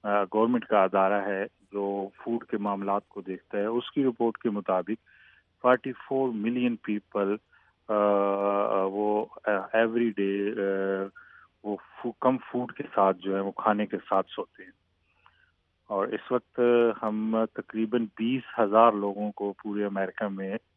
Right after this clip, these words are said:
روزانہ کی بنیاد پہ کھانا پرووائڈ، فراہم کر رہے ہیں، اور صرف ورجینیا میں ہم تقریباً دو ہزار سے زیادہ لوگوں کو روزانہ کی بنیاد پہ کھانا دے رہے ہیں۔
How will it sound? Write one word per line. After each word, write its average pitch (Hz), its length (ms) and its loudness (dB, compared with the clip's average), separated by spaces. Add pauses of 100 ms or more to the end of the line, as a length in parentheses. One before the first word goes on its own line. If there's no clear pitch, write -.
(160)
روزانہ 101 560 2 (140)
کی 113 60 -6
بنیاد 101 460 -4
پہ 107 160 -6
کھانا 98 300 -2
پرووائڈ، 92 420 -8 (720)
فراہم 95 240 -4
کر 95 140 -2
رہے 110 180 -2
ہیں، 107 80 -4 (680)
اور 101 320 2 (120)
صرف 117 340 -2
ورجینیا 110 800 2
میں 104 300 0 (500)
ہم 104 100 -6
تقریباً 101 840 -4 (400)
دو 113 260 0
ہزار 104 260 4 (120)
سے 104 120 -2
زیادہ 101 320 2
لوگوں 98 360 -2
کو 95 200 -8 (200)
روزانہ 104 400 0 (140)
کی 113 60 -10
بنیاد 98 420 -4
پہ 107 140 -10
کھانا 95 260 -4
دے 87 100 -12
رہے 85 160 -14
ہیں۔ - 100 -18